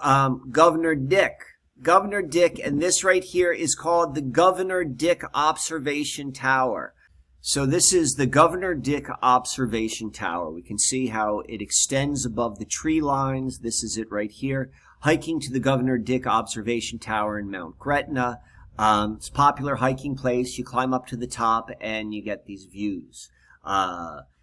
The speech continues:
immensely phallic, right? You know, just the shape of it, like all towers and the Governor Dick, you've got that going on. It is, um,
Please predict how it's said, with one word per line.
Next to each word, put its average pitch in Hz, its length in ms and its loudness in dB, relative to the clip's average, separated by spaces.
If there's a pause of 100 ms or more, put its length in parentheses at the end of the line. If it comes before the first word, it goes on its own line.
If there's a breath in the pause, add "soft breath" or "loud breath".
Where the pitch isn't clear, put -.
(240)
immensely 147 680 2
phallic, 131 640 4
right? 143 320 0
You 143 100 0
know, 135 140 4
just 135 240 -4
the 123 80 -2
shape 160 340 2
of 160 160 0
it, 170 120 0
like 120 180 -2
all 135 260 4
towers 139 560 2
and 107 80 -8
the 101 80 -10
Governor 127 460 0
Dick, 127 420 0
you've 107 160 -4
got 110 240 -2
that 135 300 2
going 139 340 2
on. 135 300 2 (340 loud breath)
It 151 260 2
is, 143 500 0 (100)
um, 104 720 0